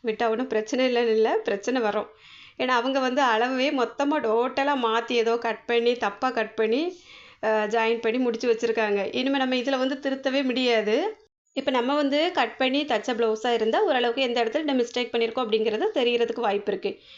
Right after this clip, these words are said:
இவங்க எந்த இடத்துல மிஸ்டேக் பண்ணியிருக்காங்க அப்படின்ட்டே தெரியல. ஒரு பக்கம் அரை இன்ச்சு, ஒரு பக்கம் முக்கால் இன்ச்சு, ஒரு இன்ச்சு அப்படின்னு மாத்தி மாத்தி பிடிச்சு வச்சிருக்காங்க. கையும் பாத்தீங்கன்னா ரொம்ப ஒரு மாதிரி இருக்கு.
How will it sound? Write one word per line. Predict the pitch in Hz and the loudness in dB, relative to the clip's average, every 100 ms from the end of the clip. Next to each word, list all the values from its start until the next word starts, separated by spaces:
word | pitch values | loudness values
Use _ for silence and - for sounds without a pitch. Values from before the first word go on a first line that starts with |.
| - - | -16 -6
இவங்க | 247 254 | -2 0
எந்த | 233 240 311 | 2 2 2
இடத்துல | 311 302 | 2 0
மிஸ்டேக் | 277 262 269 269 | 0 -2 -2 0
பண்ணியிருக்காங்க | 254 262 254 247 254 | 0 0 0 0 0
அப்படின்ட்டே | 226 233 220 240 262 | 0 0 0 0 0
தெரியல. | 233 220 214 214 | 2 4 4 2
ஒரு | 214 220 | 2 2
பக்கம் | 226 220 | 0 -2
அரை | 220 226 | 0 0
இன்ச்சு, | 247 254 262 | 0 0 2
ஒரு | 240 220 | 2 2
பக்கம் | 220 226 | 0 0
முக்கால் | 220 214 240 240 | 2 2 2 0
இன்ச்சு, | 247 | 0
ஒரு | 247 220 | 2 2
இன்ச்சு | 233 233 | 2 0
அப்படின்னு | 233 208 233 262 | -2 0 0 2
மாத்தி | 208 220 262 | 0 0 0
மாத்தி | 226 285 | 0 -2
பிடிச்சு | 247 226 240 | -4 -2 -2
வச்சிருக்காங்க. | 233 220 226 208 214 | 0 0 2 0 0
கையும் | 214 214 247 277 | -2 -2 0 0
பாத்தீங்கன்னா | 247 240 240 247 | 0 0 2 2
ரொம்ப | 208 220 240 | -2 -4 -2
ஒரு | 262 | -2
மாதிரி | 214 220 214 220 | 0 0 2 2
இருக்கு. | 208 202 | 2 -2